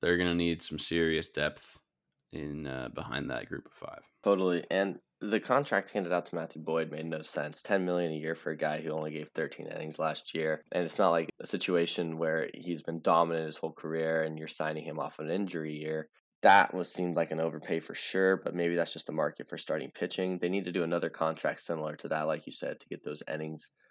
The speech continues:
Speaker 1: Yeah, it, not only does it not make sense just on its face because the dude hasn't pitched in a while, but that seems like a contract that a team with a solid starting rotation who's looking for some kinda hidden upside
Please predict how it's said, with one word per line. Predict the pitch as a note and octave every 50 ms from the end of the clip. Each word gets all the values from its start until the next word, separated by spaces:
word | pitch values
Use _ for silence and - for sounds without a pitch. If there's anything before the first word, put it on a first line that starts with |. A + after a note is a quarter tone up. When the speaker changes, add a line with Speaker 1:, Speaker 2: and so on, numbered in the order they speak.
| _ _ _ _ _
Speaker 1:
Yeah, | - G2 G#2+ A2 - - A#1
it, | D2+ G2 G2+ - -
not | F2 G#2 G#2+ A#2
only | C3+ D3 C#3 C3
does | B2+ G#2+ G2
it | F2+
not | G#2 G#2+ D2+ C#2
make | E2+ E2+ -
sense | - - F2+ F2 E2 - - - - - _
just | - E2 E2 - -
on | D#2 E2+
its | D#2 - -
face | - - - G2 G#2 G2 F2+ - -
because | - D#2+ D#2+ E2 D2+ - - - - - - _ _ _ _ _ _ _ _ _ _ _ _ _ -
the | G2 F2 D#2
dude | - E2+ E2+ D#2+
hasn't | D#2+ D#2+ - - -
pitched | F#2+ G2 - -
in | E2
a | D#2+
while, | D#2+ D#2 D2+ E2+
but | F2+ F#2 - - - - - - - _ _
that | - A#2+ C3+
seems | - - F3 D#3+ D3 B2+
like | B2 G2+ E2+
a | F2
contract | - - G2+ F#2+ F#2+ F#2 - F#2 F2 E2+ E2+ - - - - -
that | E2+ D#2 C#2+ - -
a | -
team | D#2 - - - G#2+ G#2 G2+ F#2+ F#2+ F#2
with | E2+ E2 D#2+ D2+ - - _ _ _ _ _ -
a | D#2+
solid | D#2 - - - G2+ G#2+ A2+ A#2 A2+ -
starting | - - G#2+ G#2 G2 F#2+
rotation | F2+ E2+ - - F2+ F2+ - - - E2+ E2+ E2 - - _ _ _ _ _ _ _ _
who's | - G2 E2+ E2
looking | F#2 G2+ G#2 - A2+ G#2+ G2
for | F#2+ - - F#2 F2+ E2+
some | - - E2+ E2 E2 E2
kinda | - - F2+ F2 E2
hidden | E2 - - G2+ G2 F#2+ F2+ - -
upside | D2+ D#2+ - - - - - G1+ - C#2+ C#2 - -